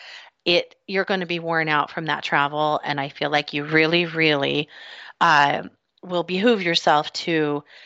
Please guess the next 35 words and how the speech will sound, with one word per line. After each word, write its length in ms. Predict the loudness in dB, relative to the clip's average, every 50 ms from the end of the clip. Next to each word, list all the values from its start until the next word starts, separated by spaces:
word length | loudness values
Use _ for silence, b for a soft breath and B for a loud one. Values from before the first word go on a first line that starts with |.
| B B B
ask 280 | 2 2 2 0 -4
for 140 | -6 -6 -4
a 60 | -4
little 220 | -4 -4 -2 0 0
extra 320 | 0 -2 -4 -6 -6 -4
help 240 | -4 -4 -4 -4 -6
and 100 | -12 -12
support 500 | -10 -12 -8 -2 0 2 2 2 0 -4 _ _ _ _
so 260 | _ -6 -4 -2 -2
that 140 | -2 -4 -6
you're 140 | -8 -8 -4
not 340 | 0 0 0 0 0 -2 -8
just 240 | -10 -10 -12 -18 -20 _ _ _ -20 -10 -4
throwing 320 | 0 0 0 0 0 -2
all 220 | 0 -2 -2 -2
of 100 | -4 -6
your 140 | -6 -4 -2
energy 520 | -2 -2 -2 -4 -4 -4 -4 -4 -4 -6 -8 B B B B B B B B B B _ _ _ -2
into 460 | 0 0 0 0 -2 -2 -2 -2 -2 -2
just 280 | -2 -2 -2 -4 -6
the 80 | -8 -10
flight 460 | -10 -10 -8 -4 0 0 0 0 -2
itself, 480 | -6 -6 -4 -4 -4 -4 -4 -10 -20 -20 -20 _ _ _ _ -2
so 80 | -2 0
that 100 | 0 -2
you 140 | -4 -6 -2
have 260 | 0 2 2 2 0 -4 -6 -4
some 180 | -2 0 2
left 380 | 2 2 2 2 -2 -10 -16 -20 -6 -2 -2 0 2 2
<laughs> 300 | 0 2 2 0 -2 -2
for 160 | -4 -10 -10 -8
your 180 | -8 -8 -6
trip, 380 | -2 0 0 0 0 -4 -12 -8 -2
right? 260 | 0 2 2 0 -2 -4 -10 B B B B B B B B B
But 300 | 0 2 2 2 2 0